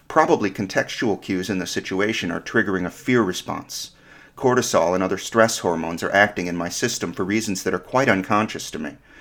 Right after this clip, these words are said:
My amygdala is active. I can't be afraid and self-confident at the same time,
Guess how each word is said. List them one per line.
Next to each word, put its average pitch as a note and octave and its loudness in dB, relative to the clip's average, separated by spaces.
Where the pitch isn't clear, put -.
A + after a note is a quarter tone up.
My F#2+ 0
amygdala G2+ 0
is D#2 -4
active. - -8
I G#2+ 2
can't - -4
be C#3 2
afraid A2 2
and F#2+ -2
self-confident G2+ -2
at E2+ -8
the F2 -8
same F2+ -4
time, F#2 -4